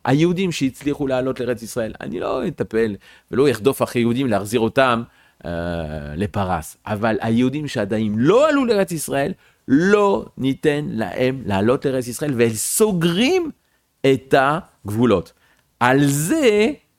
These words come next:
המדרש מסביר את הפסוק בשיר השירים, "וידי נטפו מור." מהידיים שלי יוצא מר, מרירות. אומר המדרש, מה זה המרירות הזאת?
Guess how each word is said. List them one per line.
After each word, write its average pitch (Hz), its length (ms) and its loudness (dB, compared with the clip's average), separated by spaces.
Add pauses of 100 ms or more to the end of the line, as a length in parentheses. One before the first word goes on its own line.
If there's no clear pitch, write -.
(480)
המדרש 107 840 2
מסביר 131 340 2
את 127 100 0
הפסוק 117 640 0
בשיר 107 280 0
השירים, 117 480 2
"וידי 113 880 2
נטפו 113 560 0
מור." 95 440 2 (600)
מהידיים 120 800 2
שלי 175 300 2
יוצא 151 520 2
מר, 113 520 2
מרירות. 120 680 2 (440)
אומר 147 320 4
המדרש, 160 680 2 (680)
מה 190 160 2
זה 302 120 -2
המרירות 143 500 4
הזאת? 120 380 2